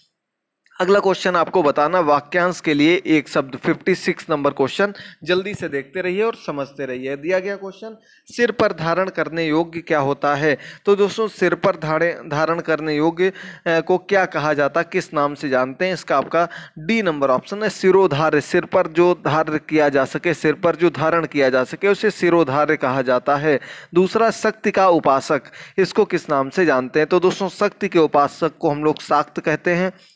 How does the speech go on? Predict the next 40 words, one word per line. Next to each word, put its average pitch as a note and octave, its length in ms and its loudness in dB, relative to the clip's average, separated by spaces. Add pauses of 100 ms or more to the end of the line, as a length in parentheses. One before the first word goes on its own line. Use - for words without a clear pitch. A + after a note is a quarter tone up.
(140)
विष्णु F#3+ 340 0
के F#3+ 120 2
उपासक D#3 500 2
को D3 160 0
वैष्णव D3 500 0
कहते E3 360 0
हैं, F3 220 -2 (320)
और F3+ 180 4
जो G3 280 4 (220)
शिव A3+ 260 0
के F#3+ 160 0
उपासक D#3 520 2
होते D3 240 -2
हैं F3 80 0
उनको E3+ 300 -2
शैशव D3 560 0
कहते C3 340 -6
हैं, C#3+ 240 -4
याद B2 240 0
रखिएगा। B2+ 420 -2 (340)
ये, D#3 140 -4
ये D#3+ 180 2
तीनों E3+ 420 0
ही E3+ 120 0
महत्वपूर्ण C#3 560 -4
हैं। C#3+ 240 -2
अगला D#3 280 0
फिफ्टी D3+ 380 -4
एट E3+ 180 -2
नंबर F3 240 -2
क्वेश्चन, F#3 380 -4 (300)
अवधि E3+ 420 0
का F3 140 0
संबंध D3+ 440 -6
किस D3 280 -8
भाषा C3+ 320 -4
से, C#3 220 -6
किससे D3 340 -12
संबंधित C3+ 580 -12
है? - 300 -10